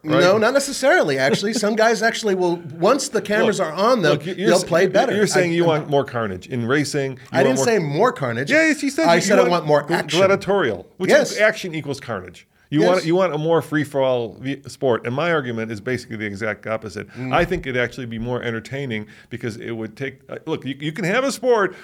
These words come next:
Speaker 1: where, you know, it's all about pumping as much iron as possible
Speaker 2: It has nothing to do
Speaker 1: and,
Speaker 2: with just
Speaker 1: and doing as
Speaker 2: pumping
Speaker 1: many
Speaker 2: iron.
Speaker 1: late hits as possible, grabbing
Speaker 2: It doesn't
Speaker 1: as many
Speaker 2: have to do
Speaker 1: face
Speaker 2: with
Speaker 1: masks as possible, and that's gonna be
Speaker 2: And those
Speaker 1: action.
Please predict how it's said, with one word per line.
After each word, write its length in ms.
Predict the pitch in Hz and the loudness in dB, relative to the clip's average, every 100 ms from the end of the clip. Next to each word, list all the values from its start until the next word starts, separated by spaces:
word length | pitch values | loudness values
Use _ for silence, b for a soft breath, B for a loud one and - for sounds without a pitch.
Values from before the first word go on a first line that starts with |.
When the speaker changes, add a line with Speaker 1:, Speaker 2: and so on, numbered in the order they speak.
| B | B
Speaker 1:
where, 260 | - 147 147 | -4 -2 0
you 120 | 147 | -2
know, 260 | 135 127 123 | -4 -4 -6
it's 120 | 120 | -8
all 120 | 139 147 | -6 -4
about 340 | 156 156 147 | -2 -4 -6
pumping 320 | - 139 151 | -10 -8 -8
as 100 | 127 | -8
much 220 | 131 139 | -6 -6
iron 260 | 139 131 135 | -6 -6 -8
as 80 | 127 | -10
possible 440 | 131 120 113 131 | -8 -8 -8 -6
Speaker 2:
It 60 | 302 | -4
has 120 | 302 | -2
nothing 200 | 302 294 | -4 -4
to 60 | 285 | -2
do 40 | 302 | -2
Speaker 1:
and, 60 | |
Speaker 2:
with 80 | 226 | -2
just 160 | 160 143 | -2 -2
Speaker 1:
and 80 | 139 | -2
doing 220 | 160 156 | 0 2
as 80 | 135 | 0
Speaker 2:
pumping 60 | 117 | -2
Speaker 1:
many 40 | 147 | -2
Speaker 2:
iron. 100 | 131 | 0
Speaker 1:
late 200 | 139 131 | 0 0
hits 180 | 139 135 | -4 -6
as 80 | 123 | -8
possible, 520 | 123 120 - 123 123 | -4 -4 -6 -8 -8
grabbing 340 | 107 127 135 | -4 -2 -2
Speaker 2:
It 40 | 135 | 0
doesn't 180 | 208 220 | 0 0
Speaker 1:
as 40 | |
many 100 | - | -2
Speaker 2:
have 80 | - | 0
to 60 | 151 | 2
do 40 | |
Speaker 1:
face 100 | 156 | 2
Speaker 2:
with 80 | 151 | 0
Speaker 1:
masks 260 | 143 123 | -2 -2
as 100 | 123 | -6
possible, 480 | - 127 120 127 131 | -6 -4 -4 -6 -8
and 100 | 131 | -4
that's 200 | 147 156 | -2 -2
gonna 180 | 160 151 | -4 -6
be 160 | 147 139 | -2 2
Speaker 2:
And 180 | 185 | 2
those 220 | 208 254 | 6 4
Speaker 1:
action. 80 | 254 | 4